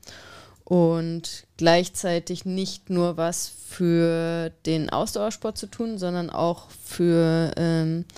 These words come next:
für die Fitness, wenn man das so sagen darf, mit unseren Fitness-Workouts. Also im Ausdauerclub gibt's, ähm, viele verschiedene Fitness-Workouts, die darauf abzielen, äh, auch präventiv unterwegs zu sein, damit man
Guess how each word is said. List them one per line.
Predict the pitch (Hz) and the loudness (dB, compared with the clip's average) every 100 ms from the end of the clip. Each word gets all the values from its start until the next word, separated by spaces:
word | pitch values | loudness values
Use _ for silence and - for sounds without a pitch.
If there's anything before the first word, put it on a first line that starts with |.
| - - - _ _ - - - - - 82 - _ - _ _ | -20 -20 -20 _ _ -20 -20 -20 -20 -20 -20 -20 _ -20 _ _
für | - 175 | -2 2
die | 165 156 | 4 2
Fitness, | - 226 - - 220 226 247 | 2 2 2 2 2 2 0
wenn | 196 208 | -2 0
man | 208 | 0
das | 208 | -2
so | 214 | -2
sagen | 202 208 220 220 | 0 2 2 0
darf, | 214 214 | -2 -4
mit | 190 | -6
unseren | 170 170 160 | -6 -6 -4
Fitness-Workouts. | - - 247 220 214 214 - 190 196 | -6 -4 -4 -2 -2 0 0 0 -2
Also | 180 175 | -6 -6
im | 165 | -6
Ausdauerclub | 156 170 - 160 - 175 | -6 -4 -4 -4 -6 -4
gibt's, | 165 160 - - | -4 -2 0 0
ähm, | - 160 160 160 | 0 2 0 -2
viele | 160 - 170 160 | -4 -2 0 0
verschiedene | 165 - 175 170 165 | -2 -4 -2 -2 -2
Fitness-Workouts, | - - - 190 196 180 180 - 175 175 - - | -4 -6 0 0 2 0 0 -2 -4 -4 -6 -4
die | 180 180 175 - - - - | 0 0 -4 -14 -18 -14 0
darauf | 175 170 - | 2 2 0
abzielen, | 160 - - 170 170 170 180 175 - - | -4 -2 -4 -2 -2 -2 -2 -6 -10 -16
äh, | - | -2
auch | 175 175 | -2 0
präventiv | - - 196 208 202 214 208 - | 0 4 4 4 -2 -2 -4 -4
unterwegs | 147 196 185 185 190 - | -6 -2 0 0 -2 -6
zu | 185 | -4
sein, | 180 170 185 170 | -2 -2 -2 -2
damit | 165 175 - | -4 -6 -4
man | 170 170 175 | -4 -4 -6